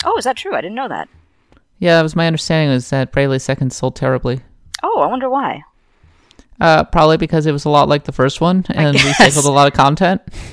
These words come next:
Speaker 1: Yeah, yeah, that, that is true. And, um, the soundtrack even, there wasn't really much in the way of, uh,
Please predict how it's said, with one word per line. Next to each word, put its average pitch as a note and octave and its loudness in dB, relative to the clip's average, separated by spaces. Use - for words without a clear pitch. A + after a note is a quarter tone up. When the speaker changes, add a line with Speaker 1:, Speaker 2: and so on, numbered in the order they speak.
Speaker 1:
Yeah, D3+ 6
yeah, D3 4
that, D3 2
that D#3+ 4
is F3 -2
true. C#3+ -4
And, C#3+ -4
um, C#3 -2
the D3 -10
soundtrack D#3 2
even, B2 -8
there B2 -12
wasn't B2+ -12
really C3 -12
much C3+ -10
in C#3 -16
the C3 -14
way C3 -12
of, C3+ -20
uh, B2+ -6